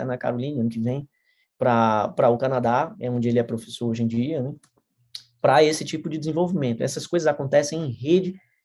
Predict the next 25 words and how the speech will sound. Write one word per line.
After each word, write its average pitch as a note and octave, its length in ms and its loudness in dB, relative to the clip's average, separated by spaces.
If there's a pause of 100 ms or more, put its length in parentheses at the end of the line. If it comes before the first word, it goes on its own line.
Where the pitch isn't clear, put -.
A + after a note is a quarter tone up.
de D3 120 -2
cérebros, A2 720 0
são D#3 160 -4
redes C#3+ 400 -2
de D3+ 100 -8
cérebros, A#2 340 -2
é D#3+ 60 4
assim - 320 0
que G3 60 -12
funciona, D#3 380 -4
rede D#3 260 0
de C#3 100 -4
instituições, D#3 760 -2 (500)
redes D#3 360 4
de B2 160 -6
cérebros, F#3 600 4 (420)
redes F#3+ 320 4
de E3+ 120 -6
financiamento. G3+ 920 0 (300)
Então, C#3+ 180 -2
parte D3 260 4
do - 20 -12
financiamento C#3 520 -2
é - 20 0
daqui, F#3 340 -2